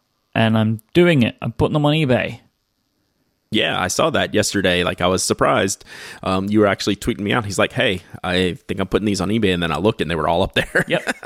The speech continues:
Speaker 1: So this isn't everything I've got. Um, I have a bunch of duplicates and some more stuff that I wanna get rid of, but this is just stuff that I'm selling right now to go into the Nakaya fund.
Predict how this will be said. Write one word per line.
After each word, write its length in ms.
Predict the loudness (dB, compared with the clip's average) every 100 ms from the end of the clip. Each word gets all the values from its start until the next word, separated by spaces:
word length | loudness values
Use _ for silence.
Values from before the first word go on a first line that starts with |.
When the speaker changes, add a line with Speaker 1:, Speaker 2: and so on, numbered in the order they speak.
| -10 -6 -8 -6 -8
Speaker 1:
So 320 | 0 4 4
this 200 | 4 2
isn't 300 | 2 2 0 0 2
everything 640 | 2 4 2 2 0 0 -6 -4
I've 200 | -2 2
got. 300 | 0 0 -6 -20 -20 _ 0
Um, 220 | 2 2
I 100 | 2
have 160 | 2 0
a 60 |
bunch 240 | 0 0 -2
of 60 |
duplicates 540 | -4 -4 -4 -2 -4 -4
and 100 | -6
some 140 | -2
more 220 | 0 0 0
stuff 300 | 0 -2 -4
that 120 | -6
I 40 |
wanna 240 | -4 -4 -4
get 200 | -4 -2
rid 160 | -2
of, 220 | -2 -4
but 120 | -4 -2
this 220 | -2 -2
is 120 | -4
just 160 | -4 -6
stuff 320 | -2 -4 -4
that 100 | -8
I'm 220 | -8 -8
selling 580 | -6 -4 -4 -4 -6 -8
right 240 | -8 -10 -8
now 460 | -6 -4 -6 -6 -10 -20 -20 -20 _ -8
to 80 | 0
go 220 | 4 4
into 240 | 4 2
the 80 | 0
Nakaya 480 | 0 0 2 2 2
fund. 460 | -2 -6 -6 -10